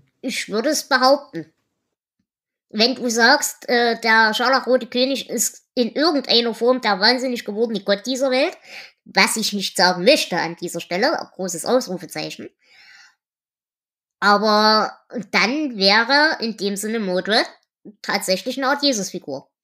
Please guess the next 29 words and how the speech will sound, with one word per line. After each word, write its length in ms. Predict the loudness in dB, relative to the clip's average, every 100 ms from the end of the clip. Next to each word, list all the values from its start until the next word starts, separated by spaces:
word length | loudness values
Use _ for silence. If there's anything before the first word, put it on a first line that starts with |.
| _ _ _ _ _ 2
Alternativ 760 | 4 6 6 4 2 0 -2
kannst 320 | 2 0 0 0
du 60 |
halt 180 | 0 2
sagen, 300 | 4 4 2
wenn 160 | -2 -2
wir 80 | 0
davon 300 | 0 0 0
ausgehen, 520 | 0 0 0 0 2
dass, 260 | -2 -2
äh, 240 | 0 0 0
diese 260 | -2 -4
ganze 260 | -2 -4 -2
Arthur-Eld-Geschichte 1040 | -2 -2 0 -2 -2 -4 -4 -2 0 0 -2 -16 -20 _
eine 180 | -2 2
Relevanz 500 | 4 4 4 2 0
hat 160 | -2 -2 -4 _ _ _ _ _ _ _ _ 2
und 300 | 4 4 -2
Roland 640 | 2 6 8 6 2 0
als 320 | 0 0 -2
der 180 | -2 0
Sohn 500 | 0 2 4 6 2
oder 220 | -2 -4 0
der 260 | 2 2
Blutsverwandte, 1200 | 0 -2 -2 -4 -10 -4 -2 -2 -2 0 0 0
äh, 20 | -4
von 160 | -2
Arthur 300 | -2 -2 -2
Eld 320 | 0 2 0